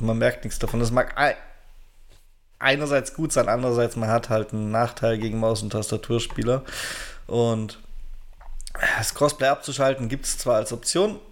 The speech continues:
auch wenn das nicht immer bei jedem funktioniert, das ist einer von den Bugs. Aber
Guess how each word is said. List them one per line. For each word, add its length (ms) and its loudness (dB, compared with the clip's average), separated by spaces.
auch 240 4
wenn 120 2
das 120 2
nicht 240 -4
immer 200 4
bei 100 2
jedem 180 4
funktioniert, 500 0
das 140 0
ist 100 -4
einer 280 2
von 100 2
den 80 0
Bugs. 380 0
Aber 840 2